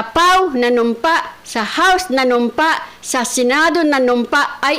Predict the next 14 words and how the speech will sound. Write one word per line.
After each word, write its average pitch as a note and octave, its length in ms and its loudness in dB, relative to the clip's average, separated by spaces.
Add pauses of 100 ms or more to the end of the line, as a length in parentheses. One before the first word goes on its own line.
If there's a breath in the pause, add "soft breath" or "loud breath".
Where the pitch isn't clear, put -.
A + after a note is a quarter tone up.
(140)
I'm D4 340 0
pretty F4+ 320 0
sure D4 480 0
nanumpa D4 720 0
din B3+ 300 0
si B3+ 100 -2
Ragos C4 640 0 (300 loud breath)
sa - 200 -2
korte. G#3+ 680 -2 (240 loud breath)
Ilang E4+ 320 2
beses F4 320 0
po F4+ 240 -2
siyang E4+ 240 0
nanumpa? D#4 640 0